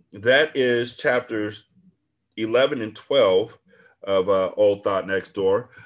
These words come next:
I will be back, uh, with another two chapters tomorrow. We are more than halfway through this book. Um,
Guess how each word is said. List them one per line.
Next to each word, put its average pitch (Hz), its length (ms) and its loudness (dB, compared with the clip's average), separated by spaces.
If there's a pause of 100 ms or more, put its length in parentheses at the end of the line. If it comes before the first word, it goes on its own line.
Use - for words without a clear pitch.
(180)
I 117 220 -2
will 131 180 -2
be 110 140 -8
back, 101 580 -4
uh, 95 580 -4
with 104 340 -8
another 107 1000 -6
two 98 300 -14
chapters 90 540 -12
tomorrow. 95 500 -4
We 101 380 -12
are 95 580 0
more 107 320 0
than 101 160 -10
halfway 107 400 -8
through 101 220 -12
this 104 180 -12
book. 95 380 -8 (520)
Um, 113 480 -6